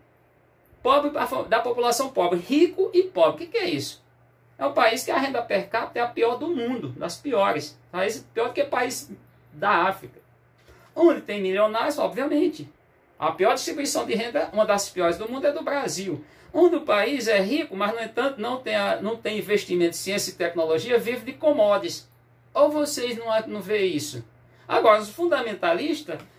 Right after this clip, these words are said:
vai lá, você faz uma coisa, o canal não é pra qualquer um, não. Agora, não quer, não sabe comentar, não tem conhecimento. Aí, o que, por que os portugueses fizeram isso?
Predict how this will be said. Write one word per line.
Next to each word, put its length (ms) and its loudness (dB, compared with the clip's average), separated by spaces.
vai 220 2
lá, 400 0
você 380 0
faz 260 2
uma 200 2
coisa, 420 0
o 100 -10
canal 520 2
não 100 -2
é 60 0
pra 200 -4
qualquer 380 -2
um, 100 -4
não. 320 -6
Agora, 240 0
não 220 -4
quer, 440 2
não 200 0
sabe 420 2
comentar, 920 -2
não 360 -2
tem 520 -4
conhecimento. 540 -6
Aí, 220 4
o 100 -4
que, 200 0
por 400 -6
que 80 -2
os 160 4
portugueses 500 -2
fizeram 380 -2
isso? 200 -6